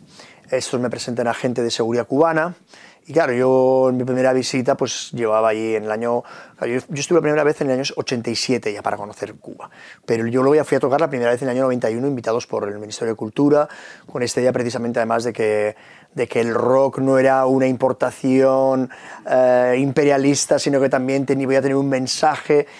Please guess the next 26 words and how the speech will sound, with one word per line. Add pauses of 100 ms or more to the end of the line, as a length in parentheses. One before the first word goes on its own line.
(140)
y
de
hecho
nosotros
llegamos
en
el
año
noventa
y
uno
y
en
el
año
noventa
y
dos
ya
fue
a
tocar
también, (260)
eh,
Mano
Negra.